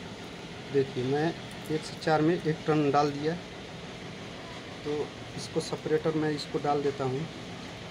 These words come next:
और इस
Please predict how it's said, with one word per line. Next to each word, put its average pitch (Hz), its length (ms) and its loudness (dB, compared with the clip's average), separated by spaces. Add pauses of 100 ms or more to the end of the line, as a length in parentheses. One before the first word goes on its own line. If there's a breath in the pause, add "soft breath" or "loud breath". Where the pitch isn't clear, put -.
(4000)
और 165 200 8 (180)
इस 185 140 0